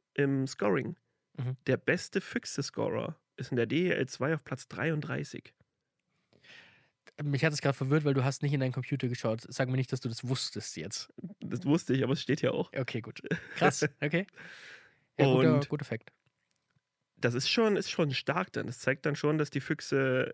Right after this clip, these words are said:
Speaker 1: nicht durch zwei, drei Spieler, die überperformen, gerade im Hoch sind, sondern dass das Team einfach genauso funktioniert,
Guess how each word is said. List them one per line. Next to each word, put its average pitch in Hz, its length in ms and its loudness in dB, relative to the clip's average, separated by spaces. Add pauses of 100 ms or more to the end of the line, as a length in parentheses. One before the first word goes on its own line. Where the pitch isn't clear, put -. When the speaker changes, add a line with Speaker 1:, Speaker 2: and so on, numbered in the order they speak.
(160)
Speaker 1:
nicht - 420 -2
durch 123 360 2
zwei, 123 260 2
drei 117 280 -2
Spieler, 123 420 0
die 113 280 -2 (280)
überperformen, 160 880 0
gerade 156 340 -2
im 147 220 0
Hoch 165 180 0
sind, 180 340 0 (320)
sondern 107 200 -2
dass 113 100 -4
das - 160 -10
Team 165 280 -2
einfach 113 260 -8
genauso 139 360 0
funktioniert, 131 600 -4